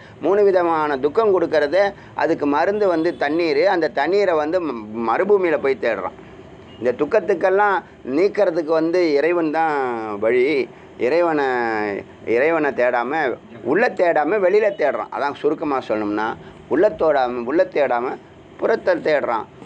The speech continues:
புறத்துல தேடுறதெல்லாம் டெம்பரவரி, மித்தியா, இருக்கும்,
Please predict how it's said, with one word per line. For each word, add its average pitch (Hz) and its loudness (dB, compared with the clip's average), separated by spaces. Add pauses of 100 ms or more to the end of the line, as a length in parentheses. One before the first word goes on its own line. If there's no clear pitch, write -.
(140)
புறத்துல 254 2 (140)
தேடுறதெல்லாம் 185 2
டெம்பரவரி, 160 0 (1160)
மித்தியா, 143 2 (260)
இருக்கும், 202 0